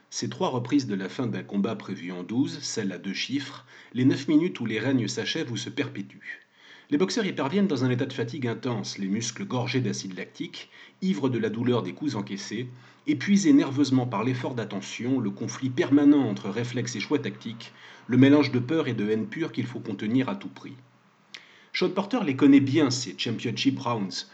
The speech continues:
lui qui est rompu aux guerres de tranchées à chaque championnat du monde. L'homme est noueux et ses bras courts l'obligent à approcher des poids welter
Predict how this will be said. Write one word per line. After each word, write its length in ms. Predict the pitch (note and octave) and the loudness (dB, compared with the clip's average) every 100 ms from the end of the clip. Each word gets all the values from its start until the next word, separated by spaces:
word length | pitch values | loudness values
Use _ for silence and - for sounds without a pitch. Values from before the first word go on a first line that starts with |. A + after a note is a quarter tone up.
| - - | -20 -12
lui 180 | B2 E3 | -6 -4
qui 220 | - C3 | -4 -2
est 40 | A#2 | -2
rompu 380 | - B2+ - D3+ | 0 -2 0 0
aux 100 | A2+ | 0
guerres 220 | B2+ A#2+ | 0 -2
de 80 | F#2+ | -6
tranchées 480 | - G#2 - F#3 | -6 -6 0 0
à 40 | G#2 | 0
chaque 240 | - E3+ | -2 -4
championnat 380 | - B2 A#2+ B2+ | -4 -4 -2 -4
du 140 | A#2+ | -2
monde. 340 | G2+ F#2+ - - - _ - - - | 0 -2 -4 -18 -20 _ -20 -20 0
L'homme 220 | B2+ C3+ | 8 10
est 60 | B2+ | 10
noueux 340 | B2 C#3 A3 | 10 8 6
et 80 | F3+ | 2
ses 180 | - B2 | 0 0
bras 160 | A2 | -2
courts 240 | G#2+ F3 F3+ | 0 0 0
l'obligent 440 | A#2+ B2+ E3 - | -2 -4 -4 -2
à 120 | A2+ | -2
approcher 440 | C4 - B2 - E3+ | -2 -4 -4 -2 -2
des 140 | A#2+ | -2
poids 180 | G2+ A2 | -2 -2
welter 380 | G2+ G#2 G2+ D#3 | 0 -2 -2 -4